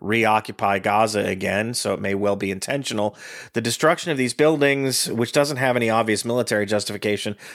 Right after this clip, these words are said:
could make it impossible for any Palestinian administration to resume governing Gaza. Uh,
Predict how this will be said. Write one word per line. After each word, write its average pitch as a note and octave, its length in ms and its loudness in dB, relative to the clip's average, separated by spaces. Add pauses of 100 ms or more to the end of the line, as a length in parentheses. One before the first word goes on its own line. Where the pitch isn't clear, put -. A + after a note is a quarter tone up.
(120)
could A#2 120 2
make A#2 160 2
it A2+ 80 0
impossible D3+ 680 2
for A#2+ 140 -2
any C#3 260 0
Palestinian G#2 720 -2
administration G2 800 -4 (300)
to G2 120 -2
resume G2 380 -4
governing G2 400 -6
Gaza. G2 540 -6 (960)
Uh, A2+ 220 4